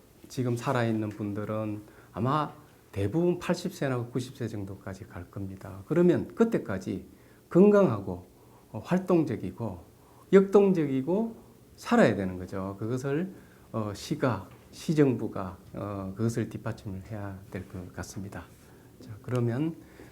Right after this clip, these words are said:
내용을 보겠습니다. 어, 건강도시 비전, 어, 이것은 의정부시가 그리고 의정부 시민들이 보다 행복하고,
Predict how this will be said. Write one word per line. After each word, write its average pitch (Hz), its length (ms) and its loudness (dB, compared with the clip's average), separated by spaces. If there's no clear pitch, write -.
내용을 110 380 0
보겠습니다. 95 680 -10
어, 123 320 -4
건강도시 190 600 10
비전, 95 360 -8
어, 107 280 -6
이것은 139 560 -2
의정부시가 135 1000 6
그리고 135 280 2
의정부 165 300 4
시민들이 113 720 -2
보다 147 240 2
행복하고, 104 960 -4